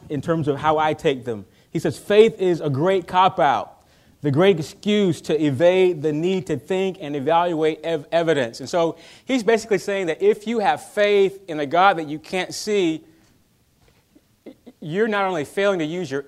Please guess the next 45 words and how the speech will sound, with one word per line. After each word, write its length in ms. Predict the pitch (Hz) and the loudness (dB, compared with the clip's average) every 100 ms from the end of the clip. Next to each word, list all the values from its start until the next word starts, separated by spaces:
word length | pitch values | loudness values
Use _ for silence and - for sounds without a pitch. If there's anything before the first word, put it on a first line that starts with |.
| - | -6
intellect 640 | 202 185 123 113 107 - _ _ _ | -4 -2 -2 -4 -8 -12 _ _ _
to, 180 | 156 131 | -8 -6
to 120 | 160 | -6
research 480 | 135 180 - 170 - | -2 -4 -4 -6 -8
to 60 | 147 | -6
find 220 | 165 165 | -2 -2
out 80 | 139 | -2
he 80 | |
doesn't 240 | 151 165 147 | 0 0 -2
exist, 500 | 117 160 170 127 - - _ | -4 -2 0 -2 -4 -20 _
but 160 | 135 - | -14 -4
you're 100 | 185 | -2
probably 320 | 196 170 - | 0 -2 -4
just 300 | 120 107 - _ | -8 -12 -16 _
is 120 | 113 | -14
stupid. 500 | - - 143 - 120 - 123 | -10 -6 -6 -6 -12 -12 -10
I 40 | |
mean, 100 | 143 | -6
that's 200 | 175 - | -6 -6
really 160 | 170 143 | -6 -4
what 140 | 135 | -4
he's, 280 | 131 107 - _ _ | -6 -10 -16 _ _
he's 160 | 143 | -10
saying 380 | - 156 143 135 | -6 -4 -4 -4
in, 380 | 131 131 123 123 _ | -8 -10 -10 -12 _
uh, 320 | 120 117 117 - | -12 -10 -10 -14
in 220 | 131 123 | -14 -10
lesser 240 | 123 127 123 | -8 -6 -6
words. 480 | 117 113 107 - _ _ _ _ _ _ | -4 -4 -6 -12 _ _ _ _ _ _
Another 260 | 160 220 220 | 2 6 6
argument 360 | 190 185 185 175 | 6 4 4 2
would 100 | 165 | 2
be, 120 | 156 165 156 | 0 -2 -6
would 120 | 151 | -2
be 80 | 170 | 0
the 100 | 151 | -2
tolerance 520 | - 165 165 151 127 | -2 0 2 2 -2
argument. 460 | 139 127 117 107 107 _ _ _ | -2 -2 -4 -8 -12 _ _ _
And 420 | 131 143 147 135 131 _ _ _ - | -8 -6 -6 -6 -10 _ _ _ -2
people 280 | 220 208 | 0 4
that 120 | 185 170 | 4 4
espouse 460 | 151 185 170 165 | 2 2 4 4
this 180 | 175 170 | 0 -2
would 140 | 160 | -6
say, 180 | - 151 | -2 -2